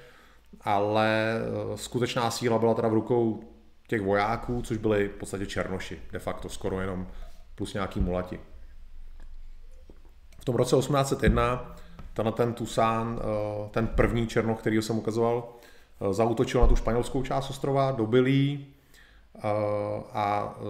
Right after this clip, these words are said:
zrušil tam otroctví. Takže v podstatě celý ten ostrov,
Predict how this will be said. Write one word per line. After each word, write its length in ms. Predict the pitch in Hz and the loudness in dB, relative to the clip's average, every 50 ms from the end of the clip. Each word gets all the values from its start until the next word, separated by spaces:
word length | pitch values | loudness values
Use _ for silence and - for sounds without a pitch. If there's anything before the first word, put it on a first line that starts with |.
| 101 101 | -6 -4
zrušil 440 | 98 104 113 110 - - 127 120 | 0 0 0 0 0 0 0 0
tam 180 | 113 131 117 107 | 0 0 -2 -2
otroctví. 560 | 95 - 104 104 101 - - 104 90 82 87 - - - - - - - - - - - - - - - - - - - - - - - | -2 -2 -2 -2 -2 -4 -4 -4 -4 -4 -4 -10 -14 -18 -20 -20 -20 -20 -20 -20 -20 -20 -20 -20 -20 -20 -20 -20 -20 -20 -20 -20 -14 -10
Takže 180 | - 98 101 110 | -6 -4 -4 -4
v 20 | |
podstatě 280 | 107 107 - 123 117 113 | -4 -2 2 2 2 2
celý 240 | - - 117 131 | 4 4 4 4
ten 140 | 131 135 123 | 4 4 2
ostrov, 560 | 104 101 - - 123 123 123 127 - - - | 0 0 0 2 4 4 4 2 0 -4 -12